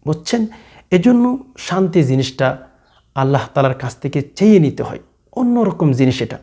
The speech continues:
বলে বোঝানো সম্ভব না। যারা পেয়েছেন তাদের কাছ থেকে জিজ্ঞেস করবেন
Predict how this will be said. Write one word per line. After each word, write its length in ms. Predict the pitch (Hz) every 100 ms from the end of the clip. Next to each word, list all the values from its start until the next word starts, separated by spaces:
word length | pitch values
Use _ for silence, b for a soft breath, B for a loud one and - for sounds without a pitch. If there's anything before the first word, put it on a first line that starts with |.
| _ _ _ - 123
বলে 180 | 139
বোঝানো 360 | 135 127 123 120
সম্ভব 380 | - 139 117 113
না। 140 | 110 107 b b b b -
যারা 240 | 131 123
পেয়েছেন 460 | 123 143 151 220 220
তাদের 320 | - 127 120
কাছ 200 | 127 123
থেকে 200 | - 123
জিজ্ঞেস 360 | 117 123 123 -
করবেন 320 | - 117 113